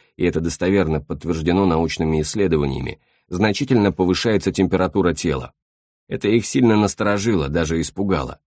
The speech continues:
Также они выяснили, что электромагнитное излучение оказывает отрицательное воздействие на человека, животных,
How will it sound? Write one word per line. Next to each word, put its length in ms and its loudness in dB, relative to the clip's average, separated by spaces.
Также 320 2
они 220 4
выяснили, 580 2
что 300 0
электромагнитное 840 0
излучение 760 0
оказывает 520 2
отрицательное 800 0
воздействие 600 0
на 140 0
человека, 600 -2
животных, 580 -2